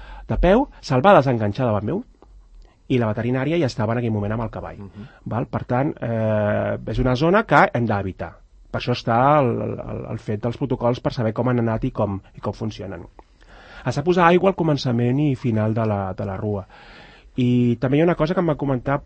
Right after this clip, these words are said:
Speaker 1: propietaris i la gent que portava els carros, que jo desconeixia. Els cavalls no poden beure durant la, durant el trajecte, pot agafar un síncope.
Speaker 2: Clar,
Speaker 1: Són
Speaker 2: exacte.
Speaker 1: rumiants a quatre estómacs, d'acord? I per això és important que amb el tema animalista escoltem a biòlegs, veterinaris,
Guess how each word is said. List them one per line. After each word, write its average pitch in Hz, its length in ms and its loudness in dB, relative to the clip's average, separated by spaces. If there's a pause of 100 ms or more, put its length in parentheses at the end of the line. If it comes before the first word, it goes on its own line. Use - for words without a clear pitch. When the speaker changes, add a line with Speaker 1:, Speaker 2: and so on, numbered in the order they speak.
Speaker 1:
propietaris 139 760 -2
i 98 640 -2
la 113 80 -4
gent 117 160 -6
que 123 80 -6
portava 110 280 -6
els 107 100 -8
carros, 147 360 0
que 110 140 -8
jo 104 60 -6
desconeixia. 123 640 -2 (300)
Els - 100 -18
cavalls 113 280 -2
no 123 140 -2
poden 117 220 0
beure 101 260 -4
durant 98 240 -6
la, 95 140 -6 (200)
durant 107 220 -6
el 104 80 -6
trajecte, 101 400 -8
pot 113 100 -10
agafar 110 220 -4
un 110 80 -2
síncope. 131 300 -2
Speaker 2:
Clar, 120 160 -6 (100)
Speaker 1:
Són - 60 -14
Speaker 2:
exacte. 156 220 2
Speaker 1:
rumiants 151 280 4
a 151 60 -2
quatre 131 200 0
estómacs, - 500 -10 (180)
d'acord? 135 260 -10 (380)
I 127 80 -4
per - 100 -4
això 156 80 0
és 190 80 2
important 170 480 0
que 160 140 0 (760)
amb 127 100 -2
el 117 80 -2
tema 147 140 0
animalista 139 400 0
escoltem 120 320 -2
a 110 80 -6
biòlegs, 147 540 -2 (400)
veterinaris, 139 680 -4